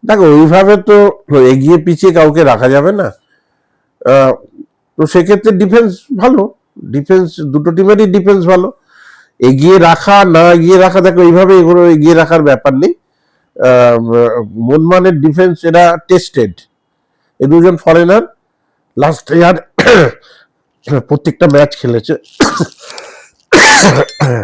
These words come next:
এবং ভালো খেলেছে, গোল করেছে। একটা স্টপার উঠে গিয়ে সাতখানা গোল করেছে। আহ,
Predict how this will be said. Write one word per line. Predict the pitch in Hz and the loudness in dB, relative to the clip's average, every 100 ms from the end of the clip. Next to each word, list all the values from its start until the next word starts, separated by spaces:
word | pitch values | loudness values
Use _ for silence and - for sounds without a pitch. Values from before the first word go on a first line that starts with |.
| - _ _ _ _ _ _ _ | -10 _ _ _ _ _ _ _
এবং | 135 147 156 139 - - | -2 0 0 -2 -8 -6
ভালো | 117 151 | 0 0
খেলেছে, | 165 170 160 - 165 | 2 2 2 2 -2
গোল | 127 135 160 | 0 2 2
করেছে। | 151 147 143 - 135 147 - _ - | 2 0 0 -2 -6 -6 -12 _ -10
একটা | 113 185 131 - | -2 0 0 -4
স্টপার | - 131 156 147 | -4 0 2 0
উঠে | 123 143 | 0 -2
গিয়ে | 131 143 | -2 -2
সাতখানা | - - - 131 | -2 -6 -6 -6
গোল | 104 127 139 | -2 -4 -2
করেছে। | 143 123 113 117 - _ _ _ _ _ _ _ _ - | -4 -6 -6 -12 -16 _ _ _ _ _ _ _ _ -8
আহ, | 147 | -6